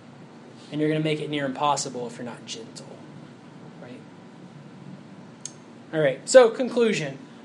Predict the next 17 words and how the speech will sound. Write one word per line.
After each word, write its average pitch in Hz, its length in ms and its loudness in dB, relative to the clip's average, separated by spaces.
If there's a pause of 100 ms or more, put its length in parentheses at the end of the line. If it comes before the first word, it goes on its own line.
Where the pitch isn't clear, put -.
To 202 100 2
love 202 560 2
like 170 320 -2
Jesus, 190 880 -4 (840)
we 170 120 0
must 185 360 2
be 156 180 -8
kind 160 500 -4
like 113 260 -10
Jesus. - 720 -20 (800)
We 139 100 -14
talked 170 260 -2
about 170 260 0
all 170 380 4
that 160 160 -2
that 156 180 2
entails. 160 680 0